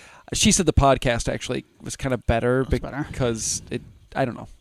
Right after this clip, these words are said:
Speaker 1: Sometimes when you dramatize real life stuff, it's, it can be a little bit, um, hokey, I guess. So, yeah.
Speaker 2: Yeah, I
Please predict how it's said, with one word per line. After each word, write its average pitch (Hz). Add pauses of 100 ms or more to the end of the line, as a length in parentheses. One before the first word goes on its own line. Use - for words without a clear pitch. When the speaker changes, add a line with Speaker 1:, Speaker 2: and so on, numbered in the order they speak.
(800)
Speaker 1:
Sometimes 214
when 170
you 147
dramatize 135
real 135
life 120
stuff, 120
it's, - (160)
it -
can 120
be 113
a 58
little -
bit, - (220)
um, - (540)
hokey, -
I 113
guess. - (400)
So, - (1160)
yeah. 165
Speaker 2:
Yeah, 120
I 156